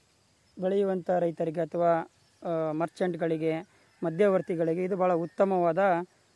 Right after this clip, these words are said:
ತಳಿ. ಈ ಭಾಗದಲ್ಲಿ ಅತಿ ಹೆಚ್ಚಾಗಿ ಬೇರೆ ಬೇರೆ ತಳಿಗಳನ್ನು ಬೆಳೀತಾರೆ. ಈಗ, ಈಗಾಗಲೇ ಆ ತಳಿಗಳಲ್ಲಿ ಒಂದು ಎರಡು cutting ಆಗಿದೆ. ಆ, ಆ, ಈಗಾಗಲೇ ಅವೆಲ್ಲ ಮುಟ್ರು ರೋಗ ಬಂದು ಸುಮಾರು ರೈತರಿಗೆ,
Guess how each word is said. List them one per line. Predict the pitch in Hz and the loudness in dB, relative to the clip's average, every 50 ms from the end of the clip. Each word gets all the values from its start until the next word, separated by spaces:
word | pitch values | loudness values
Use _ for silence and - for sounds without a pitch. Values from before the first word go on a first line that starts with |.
| _ _ _ - 165 | _ _ _ -12 -6
ತಳಿ. | - - 170 170 170 - _ _ _ _ _ | -4 -4 -4 -4 -4 -8 _ _ _ _ _
ಈ | 185 214 247 262 254 | -4 -4 -2 -2 0
ಭಾಗದಲ್ಲಿ | 220 226 220 202 214 190 202 208 220 | 2 2 2 2 0 0 -2 -2 -2
ಅತಿ | 208 185 - - 214 | -2 -4 -4 -4 -6
ಹೆಚ್ಚಾಗಿ | 202 180 - - 220 202 196 180 208 220 214 196 180 180 180 185 175 - _ _ _ _ - | -6 -6 -6 -6 -4 -4 -4 -4 -6 -6 -4 -4 -4 -4 -4 -6 -8 -12 _ _ _ _ -6
ಬೇರೆ | 185 208 214 214 214 | -4 -2 -2 -2 -4
ಬೇರೆ | 202 208 196 | -4 -6 -6
ತಳಿಗಳನ್ನು | 180 185 190 190 196 190 190 190 190 190 180 | -6 -6 -6 -6 -4 -6 -6 -6 -6 -6 -8
ಬೆಳೀತಾರೆ. | 180 175 170 - 180 190 214 214 208 | -8 -10 -10 -10 -10 -10 -8 -8 -10
ಈಗ, | 202 180 208 202 202 202 | -8 -6 -6 -6 -6 -6
ಈಗಾಗಲೇ | 196 196 190 202 196 190 202 208 208 | -6 -6 -6 -6 -6 -6 -6 -8 -6
ಆ | 208 196 190 | -6 -6 -6
ತಳಿಗಳಲ್ಲಿ | 185 202 190 196 196 185 202 196 196 196 196 | -8 -10 -10 -10 -10 -8 -8 -8 -8 -8 -8
ಒಂದು | 185 185 185 196 190 190 196 | -10 -10 -10 -10 -10 -10 -10
ಎರಡು | 190 185 185 180 190 190 185 165 | -10 -10 -10 -10 -10 -10 -10 -12
cutting | - 170 160 - 202 196 185 | -14 -14 -12 -10 -10 -8 -8
ಆಗಿದೆ. | 180 175 160 160 160 190 233 240 _ _ _ _ _ _ _ _ _ - | -10 -12 -12 -14 -14 -16 -16 -16 _ _ _ _ _ _ _ _ _ -12
ಆ, | 175 | -10
ಆ, | 180 180 180 180 180 175 180 185 | -10 -8 -10 -10 -10 -10 -10 -8
ಈಗಾಗಲೇ | 208 208 208 202 220 214 208 214 214 214 | -8 -8 -8 -6 -6 -6 -6 -6 -6 -6
ಅವೆಲ್ಲ | 190 185 196 214 | -6 -6 -6 -6
ಮುಟ್ರು | 208 190 185 165 196 196 | -8 -8 -10 -10 -10 -8
ರೋಗ | 190 190 190 185 185 190 190 190 190 190 - _ _ - 190 | -6 -6 -6 -6 -6 -6 -6 -6 -8 -10 -14 _ _ -18 -14
ಬಂದು | 160 175 180 185 175 196 202 202 190 180 175 170 160 151 147 143 143 143 - | -12 -10 -10 -8 -8 -8 -8 -8 -8 -10 -10 -12 -14 -14 -16 -18 -20 -20 -16
ಸುಮಾರು | 175 175 180 185 185 185 180 175 | -14 -12 -12 -12 -10 -10 -10 -12
ರೈತರಿಗೆ, | 170 170 180 175 - 180 180 170 190 185 175 | -12 -12 -14 -14 -16 -16 -14 -12 -12 -10 -10